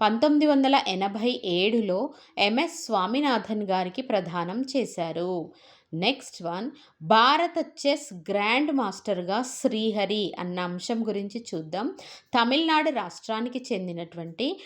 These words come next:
పంతొమ్మిదేళ్ల వయసు కలిగిన ఎల్ఆర్ శ్రీహరి గారు భారతదేశం నుంచి ఎనభై ఆరవ గ్రాండ్ మాస్టర్గా గుర్తింపు పొందడం జరిగింది. నెక్స్ట్ వన్, ఇద్దరు విఖ్యాత శాస్త్రవేత్తల అస్తమయం,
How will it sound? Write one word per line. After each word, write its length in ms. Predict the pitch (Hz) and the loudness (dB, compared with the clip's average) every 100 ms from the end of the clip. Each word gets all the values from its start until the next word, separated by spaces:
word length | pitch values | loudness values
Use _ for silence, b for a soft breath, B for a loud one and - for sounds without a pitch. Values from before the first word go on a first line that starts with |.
| B B | B B
పంతొమ్మిదేళ్ల 840 | 226 233 262 311 294 285 247 269 277 | 2 2 2 2 2 2 4 4 0
వయసు 420 | 190 180 220 - | -2 -4 -4 -8
కలిగిన 600 | 262 202 170 175 202 277 B B B | -4 -4 -4 -6 -6 -6 B B B
ఎల్ఆర్ 440 | 196 220 254 294 311 | 2 4 4 2 -2
శ్రీహరి 720 | - - 190 220 226 247 262 | -8 -6 -4 -2 -2 -2 -2
గారు 460 | 175 160 190 330 B B B | -4 -4 -4 -6 B B B
భారతదేశం 960 | 160 180 233 285 311 285 220 190 196 175 | -6 2 4 4 -2 -2 -2 -4 -8 -8
నుంచి 540 | 165 160 - 269 381 B B | -10 -10 -8 -8 -8 B B
ఎనభై 680 | - 208 254 262 302 330 - | 2 4 4 2 0 0 0
ఆరవ 640 | 196 185 220 254 254 208 160 | 0 2 2 2 0 -2 -2
గ్రాండ్ 460 | 196 196 214 247 277 | 2 4 4 2 0
మాస్టర్గా 680 | 214 180 175 - 175 175 220 | -2 -6 -8 -8 -6 -6 -6
గుర్తింపు 540 | 220 180 - 254 254 | -6 -10 -4 -4 -4
పొందడం 520 | - 202 175 170 190 | -2 -2 0 -4 -4
జరిగింది. 880 | 233 247 175 160 160 170 175 165 - _ _ _ _ _ _ _ _ _ _ _ _ b b b b b | -2 -2 -4 -8 -4 -2 -2 -4 -10 _ _ _ _ _ _ _ _ _ _ _ _ b b b b b
నెక్స్ట్ 400 | 220 254 277 - | 0 0 -2 -8
వన్, 240 | 175 180 262 B B - | -6 -6 -8 B B -8
ఇద్దరు 480 | 247 214 214 359 359 | -6 -6 4 6 6
విఖ్యాత 840 | 208 226 - 285 277 285 311 320 | 2 -4 -4 2 4 2 0 -4
శాస్త్రవేత్తల 1080 | 302 233 196 - - 262 233 214 214 208 233 | -4 -4 -6 -6 -4 0 0 -2 -4 -4 -4
అస్తమయం, 720 | 180 - _ 240 208 190 202 | -8 -10 _ 0 0 -2 -4